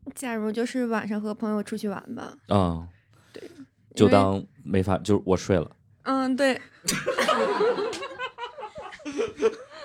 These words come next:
Speaker 2: 然后他说我也睡了。
Speaker 1: 嗯，对，
Speaker 2: 然后你们就分别出去玩了。
Speaker 1: 对，对。<laughs>
Speaker 2: 反正至少你去了。
Speaker 1: 对。
Speaker 2: <laughs> 挺好，这是维-，维持了多久呢？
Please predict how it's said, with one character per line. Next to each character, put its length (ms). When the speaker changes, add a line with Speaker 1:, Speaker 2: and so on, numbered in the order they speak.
Speaker 2:
然 100
后 60
他 120
说 360
我 140
也 80
睡 180
了。 120
Speaker 1:
嗯， 240
对， 80
Speaker 2:
然 80
后 60
你 80
们 80
就 100
分 160
别 140
出 140
去 60
玩 160
了。 140
Speaker 1:
对， 320
对。 240
<laughs> 60
Speaker 2:
反 140
正 80
至 120
少 120
你 140
去 140
了。 60
Speaker 1:
对。 240
Speaker 2:
<laughs> 20
挺 120
好， 140
这 140
是 140
维-， 220
维 80
持 140
了 80
多 160
久 140
呢？ 80